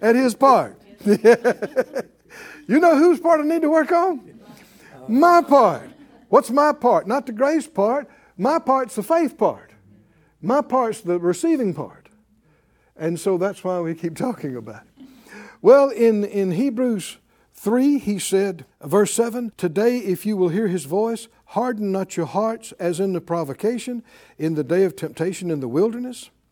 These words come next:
He said, verse twelve, "Take heed, brethren, lest there be in any of you an evil heart of unbelief and departing from the living God."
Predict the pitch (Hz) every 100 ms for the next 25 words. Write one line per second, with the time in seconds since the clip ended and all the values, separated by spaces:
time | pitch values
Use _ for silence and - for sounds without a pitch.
0 | _ - - - 202 220 165 202 190 -
1 | - 208 233 226 - _ 185 185 180 180
2 | 262 294 156 151 151 208 226 _ _ 151
3 | 196 - 196 185 214 196 220 214 170 185
4 | 240 190 175 220 196 175 175 214 196 196
5 | 190 165 185 254 226 170 156 - 220 214
6 | 180 185 185 180 170 196 170 147 175 226
7 | 165 190